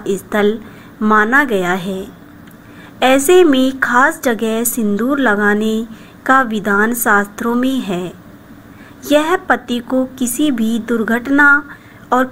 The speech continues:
किसी भी तरह के अशुभ प्रभावों से बचाने वाला होता है।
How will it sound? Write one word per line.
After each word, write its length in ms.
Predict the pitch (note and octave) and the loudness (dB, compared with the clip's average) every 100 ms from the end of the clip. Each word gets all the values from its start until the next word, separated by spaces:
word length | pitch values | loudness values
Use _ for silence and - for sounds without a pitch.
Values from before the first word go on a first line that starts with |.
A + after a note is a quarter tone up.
| - | -6
किसी 320 | A#3+ - D#4 | -6 -2 -2
भी 220 | B3 A#3+ C4 | 0 -2 -2
तरह 280 | A#3 G#3+ A3 A#3 | 0 0 0 -2
के 320 | - A3 A3+ - - - - | -4 -4 -4 -8 -18 -14 -4
अशुभ 380 | B3 B3 E4 E4 E4+ | -2 -2 -4 -2 -2
प्रभावों 580 | B3 G#3+ G3+ G3+ G3+ A3 | 0 0 2 2 2 0
से 220 | A#3 B3 B3+ | 0 -2 0
बचाने 640 | A3 G#3 G#3 F#3+ A3 C#4 | 0 0 -2 -2 0 0
वाला 400 | C4 G3+ F3 G3+ | 2 0 2 0
होता 420 | A3 G#3 F#3 F#3 F#3 | 0 -2 -2 0 0
है। 320 | G3+ F3+ | 0 -4